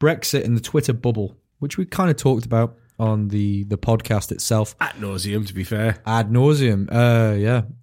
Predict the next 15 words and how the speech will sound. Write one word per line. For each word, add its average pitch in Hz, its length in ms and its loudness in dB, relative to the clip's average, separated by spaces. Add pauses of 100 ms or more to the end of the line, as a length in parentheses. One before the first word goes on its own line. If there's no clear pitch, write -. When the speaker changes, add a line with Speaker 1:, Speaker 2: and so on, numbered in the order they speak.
(140)
Speaker 1:
Um, 101 460 -2 (1400)
yeah. 92 160 -6 (160)
What 98 140 -8
more 98 240 -4
is 95 60 -4
there 95 100 -2
to - 160 -8
add? 104 220 -4 (340)
You 113 80 -2
know, 104 160 0
if, 110 220 0
if 117 260 0
you, 117 420 6 (1300)
if, 117 160 -2
if, 104 240 -2